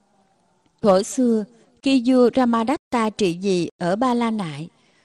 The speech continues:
Bồ Tát xuất gia làm việc ẩn sĩ khổ hạnh, đạt được các thắng trí và các thiền chứng, rồi sống tại khu vực Hy Mã Lạp Sơn. Lúc bấy giờ, vua Ba La Nại thấy con mình là hoàng tử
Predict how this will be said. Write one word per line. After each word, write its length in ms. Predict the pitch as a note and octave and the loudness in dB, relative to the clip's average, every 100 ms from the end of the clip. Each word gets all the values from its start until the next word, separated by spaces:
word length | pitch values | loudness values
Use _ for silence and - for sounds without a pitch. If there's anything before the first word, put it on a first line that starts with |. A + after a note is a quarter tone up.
| _ - | _ -4
Bồ 200 | G#3 G3 | 0 0
Tát 280 | - C4 G4 | 0 -4 -4
xuất 220 | F4+ - | -6 -4
gia 300 | A#3+ C4 B3 | -2 0 0
làm 200 | A3 E3 | -2 -4
việc 140 | F3 - | -8 -8
ẩn 180 | F3 A3 | -6 -6
sĩ 300 | - F3 A3+ | -4 -4 -4
khổ 160 | F#3 F3+ | -2 -2
hạnh, 260 | A3+ F#3+ D3 - _ _ _ - | -4 -6 -6 -8 _ _ _ -6
đạt 200 | F3+ F#3 | -6 -4
được 240 | F#3+ E3+ | -6 -6
các 160 | D4 - - | -8 -12 -4
thắng 180 | C4 F4+ | -2 -2
trí 280 | C4+ B3+ E4 - _ _ _ _ | 0 0 -2 -6 _ _ _ _
và 140 | G3+ G3 | -4 -4
các 240 | E4 - | -4 -6
thiền 280 | A#3 F#3+ F3+ | -2 -2 -2
chứng, 320 | A#3 B3+ F#4+ - | 0 2 2 -2
rồi 220 | G#3 F3+ E3 | 0 0 0
sống 200 | B3 D4+ - | 0 -2 -2
tại 220 | F3+ F3 | -4 -4
khu 220 | - A#3 G3 | -2 -4 -2
vực 160 | F3 - | -4 -2
Hy 140 | B3 | -2
Mã 200 | G#3 F3+ | -2 -4
Lạp 180 | G#3+ D#3+ | -6 -6
Sơn. 360 | - A3+ G#3+ G3 - _ _ _ _ _ _ _ _ _ _ | -4 -4 -4 -6 -10 _ _ _ _ _ _ _ _ _ _
Lúc 240 | F#3 C4+ - | -4 -4 -2
bấy 160 | A#3+ | -2
giờ, 300 | C4 G3+ E3+ E3 _ _ | 0 0 0 -6 _ _
vua 280 | G#3+ B3+ B3+ | -2 2 4
Ba 180 | A#3 B3+ | 4 2
La 160 | B3 A#3+ | 0 0
Nại 280 | G3 D#3 | -2 -6
thấy 200 | E3 B3 E4 | -4 -4 0
con 200 | C#4 A#3+ | 0 0
mình 220 | G#3 F3 D#3+ _ _ | 0 -2 -8 _ _
là 100 | G#3+ | -2
hoàng 300 | G3+ G3+ F#3 | 0 0 -2
tử 320 | - F#3 F3+ | 0 0 0